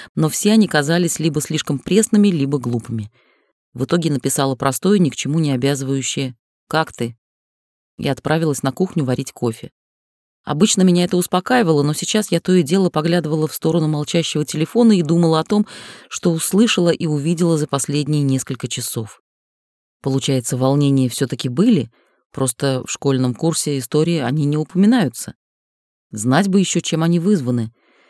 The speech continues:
Из материалов Рингисхара я узнала, что у драконов, живущих поблизости, создаётся единое энергоинформационное поле. Они чувствуют друг друга и могут мысленно посылать зов на расстоянии.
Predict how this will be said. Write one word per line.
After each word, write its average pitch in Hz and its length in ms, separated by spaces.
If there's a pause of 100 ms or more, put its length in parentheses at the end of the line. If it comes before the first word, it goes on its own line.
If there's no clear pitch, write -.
(560)
Из 180 120
материалов 208 580
Рингисхара 202 600
я 165 200
узнала, 190 360
что - 200
у 180 60
драконов, 185 640
живущих 147 480
поблизости, 156 640 (320)
создаётся 185 560
единое 202 580
энергоинформационное 175 1300
поле. 123 360 (360)
Они 160 260
чувствуют 139 440
друг 143 240
друга 156 280
и 139 180
могут 160 300
мысленно 160 440
посылать 147 460
зов 143 280
на 156 100
расстоянии. 143 720